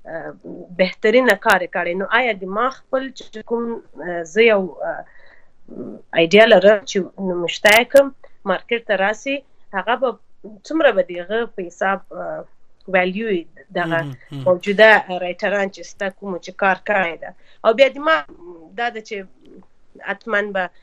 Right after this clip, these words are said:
Speaker 1: کوشش کوم چې پښتو ژبه کې وکړم. په دې چې د ما مکتب پښتو ژبه کې نه و، نو ما ته مشکل وي پښتو لیکل. ویلی یې سم، خو لیکل راته مشکل وي.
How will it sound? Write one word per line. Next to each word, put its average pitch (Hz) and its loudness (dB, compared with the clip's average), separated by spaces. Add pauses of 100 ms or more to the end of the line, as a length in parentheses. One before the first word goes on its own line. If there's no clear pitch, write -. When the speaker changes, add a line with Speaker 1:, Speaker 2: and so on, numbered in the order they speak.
(260)
Speaker 1:
کوشش - -12
کوم 196 -4
چې - -10 (160)
پښتو 220 4
ژبه 165 -2
کې 160 -10
وکړم. 165 -6
په 196 -8
دې 202 2
چې 208 -8
د 190 -4
ما 196 6
مکتب 202 2 (120)
پښتو 220 -2
ژبه 202 -2
کې 214 -6
نه 262 4
و، 294 2 (380)
نو 220 0
ما 233 4
ته 226 -2
مشکل 196 -2
وي 170 -6
پښتو - -8
لیکل. 175 2 (120)
ویلی 202 2
یې 240 0
سم، 262 -6
خو 220 -10
لیکل 190 -6
راته 147 -10
مشکل 160 -14
وي. 160 -18